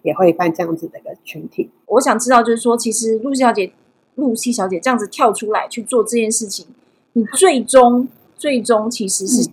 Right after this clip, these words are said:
Speaker 2: 希望传递一个什么样的精神给小朋友，或者是给家长，或者是给老师？
Speaker 1: 我最终想要传递的一个精神是一个家的概念。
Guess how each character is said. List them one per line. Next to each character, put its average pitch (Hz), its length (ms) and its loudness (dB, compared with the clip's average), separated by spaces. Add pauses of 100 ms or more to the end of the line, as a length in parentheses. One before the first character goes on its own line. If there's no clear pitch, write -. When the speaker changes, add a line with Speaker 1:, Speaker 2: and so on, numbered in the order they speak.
(100)
Speaker 2:
希 208 100 -8
望 202 380 4
传 208 260 -4
递 233 200 -4
一 - 20 -8
个 196 80 -2
什 196 120 -6
么 180 80 -20
样 190 160 -4
的 185 60 -16
精 185 220 -14
神 - 280 -6
给 - 260 -12 (320)
小 - 100 0
朋 208 160 -8
友， 196 200 0
或 202 140 -2
者 208 120 -4
是 196 280 -8
给 - 160 -8
家 180 260 -4
长， - 260 -10 (200)
或 214 80 -6
者 190 60 -2
是 190 220 -4
给 196 140 -2
老 117 200 -6
师？ - 300 -12
Speaker 1:
我 214 80 0
最 339 260 6
终 277 220 4
想 226 120 -4
要 180 120 0
传 175 200 -2
递 202 120 4
的 175 160 4
一 - 20 2
个 170 140 4
精 208 280 4
神 175 240 -4
是 180 160 0
一 180 80 8
个 165 140 2
家 165 320 2
的 156 120 -2
概 143 260 -8
念。 143 260 -6